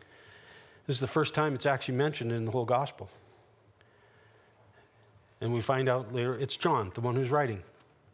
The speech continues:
the one who's writing. He, Jesus was reclining next to, remember, we learned last week how they eat at a meal like this in a sort of a U-shaped upper room, not like, pic-, you know,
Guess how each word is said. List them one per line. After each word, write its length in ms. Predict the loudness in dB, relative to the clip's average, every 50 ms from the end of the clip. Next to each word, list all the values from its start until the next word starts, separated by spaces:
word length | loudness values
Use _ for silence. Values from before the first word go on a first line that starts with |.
| _ _ _ _ _ _ _ _ -20 _ -16 -8
the 80 | -2 0
one 260 | 2 2 2 0 0
who's 440 | -2 -2 -2 -2 -4 -4 -4 -4 -2
writing. 260 | -2 0 -2 -2 -4
He, 160 | -4 -6 -6 -6 -8 -12 -14 _ _ _ -2
Jesus 380 | 0 0 2 2 0 0 0
was 180 | -2 -2 -2 -2
reclining 480 | -2 0 2 4 4 4 4 2 2
next 160 | 2 2 0 0
to, 80 | -2
remember, 340 | 0 2 2 4 2 0 0 -2 -8 -12 -12 -12 -12 -6 0
we 180 | 0 2 2 2
learned 240 | 4 4 4 6 6
last 200 | 6 4 4 2
week 120 | 0 0 4
how 160 | 4 4 6
they 140 | 6 4 4
eat 340 | 4 2 2 0 -2 -8 -18 -20 -20 -20 _ _ _ _ -2
at 160 | 2 2 4
a 120 | 4 4 2
meal 280 | 2 2 4 4 4
like 220 | 4 4 4 2 4
this 220 | 2 2 2 2
in 100 | 0 2
a 180 | 2 0 -2 -4 -4
sort 200 | -2 0 0 2
of 80 | 2 2
a 40 | 2
U-shaped 680 | 2 2 2 2 2 2 2 2 2 2 2 0 -2
upper 240 | -2 -2 0 0 0
room, 260 | 2 2 2 2 4
not 240 | 4 4 4 4 4
like, 220 | 2 2 2 0 -2
pic-, 260 | -4 -4 -4 -8 -10 -4
you 100 | -2 0
know, 300 | 2 2 2 2 -2 -4